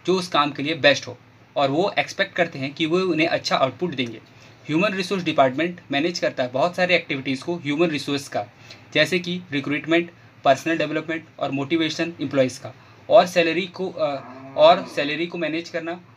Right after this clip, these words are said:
और अच्छे employees को, के team को अपने organization में बनाए रखना। चौथा एरिया है फंक्शनल स्ट्रैटेजी का प्रोडक्शन स्ट्रैटेजी।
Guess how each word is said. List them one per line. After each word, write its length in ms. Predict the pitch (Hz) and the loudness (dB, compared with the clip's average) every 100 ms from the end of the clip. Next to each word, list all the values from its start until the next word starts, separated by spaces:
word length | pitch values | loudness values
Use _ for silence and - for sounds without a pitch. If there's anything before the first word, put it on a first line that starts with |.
| - | 4
और 120 | 165 | 6
अच्छे 260 | 165 - 220 | 6 2 -2
employees 520 | 196 175 151 151 - | -2 0 0 0 -4
को, 220 | 151 165 | -6 -4
के 400 | 190 - - 170 | -6 -12 -4 -2
team 260 | 170 185 185 | 0 -2 -2
को 120 | 180 | -2
अपने 260 | - - 160 | -2 0 2
organization 640 | 143 139 156 170 190 196 | 2 2 2 2 -2 -4
में 180 | 202 151 | -6 -2
बनाए 240 | 127 131 | 0 2
रखना। 280 | 120 120 113 - - _ _ _ - - - - - - - - | 2 -2 -10 -12 -16 _ _ _ -20 -20 -20 -20 -20 -20 -18 -2
चौथा 500 | 127 131 160 190 190 | 0 2 0 -2 -2
एरिया 300 | 143 139 147 | -2 0 0
है 120 | 151 | 0
फंक्शनल 440 | 165 131 127 160 165 | -2 -4 -6 -4 -4
स्ट्रैटेजी 380 | - 123 120 123 | -2 -4 -6 -6
का 120 | 175 | -6
प्रोडक्शन 540 | 180 127 123 - 165 | -2 0 0 -2 -4
स्ट्रैटेजी। 440 | - 127 117 113 | -2 -2 -2 -8